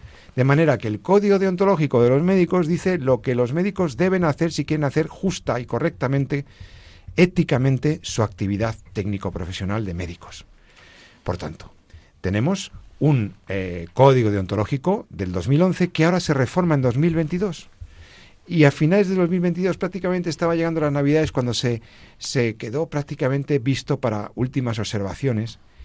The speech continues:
Y ahora se va a publicar. ¿Y por qué a ti te importa? Hombre, pues porque a nosotros que vamos a ser atendidos por un médico o una médico que esté, está en un centro, en un hospital, me da igual si es la atención primaria o es la atención hospitalaria.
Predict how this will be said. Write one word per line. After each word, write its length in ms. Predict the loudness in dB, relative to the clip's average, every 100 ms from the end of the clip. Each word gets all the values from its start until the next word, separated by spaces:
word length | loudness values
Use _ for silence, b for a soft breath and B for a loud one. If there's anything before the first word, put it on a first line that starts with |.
| b b _
Y 140 | -6
ahora 200 | -2 -2
se 160 | -4 -6
va 80 | -8
a 80 | -6
publicar. 420 | -4 -4 -4 -8 -12 _ -20 b b b b b -2
¿Y 140 | 0
por 260 | 2 2 2
qué 140 | 0
a 60 | 0
ti 120 | 2
te 80 | 2
importa? 440 | 2 2 0 0
Hombre, 160 | 0 0
pues 200 | -2 -6
porque 340 | -6 -4 -4
a 60 | -4
nosotros 380 | -4 -4 -4
que 100 | 0
vamos 340 | 0 2 -2 -6 B B -10
a 120 | -6
ser 160 | -2
atendidos 440 | -2 0 0 0 -2
por 160 | -4
un 120 | -4 0
médico 420 | 0 -2 -6 -16 -20 b b b
o 100 | -6
una 240 | -2 0 2
médico 360 | 2 0 -2
que 80 | -8
esté, 380 | -10 -10 -10 -10
está 220 | -8 -6
en 80 | -4
un 80 | -2
centro, 380 | 2 2 2 -2
en 80 |
un 80 | -2
hospital, 540 | -2 -2 0 0 0 -6 b b b b b -10
me 160 | -4
da 80 | 2
igual 320 | 2 6 6
si 120 | 6
es 100 | 2
la 60 | 2
atención 340 | 0 0 -2
primaria 380 | -2 0 2 4
o 60 | 2
es 40 |
la 80 | 0
atención 360 | -2 -2 -2 -2
hospitalaria. 640 | -2 -4 -4 -6 -10 -16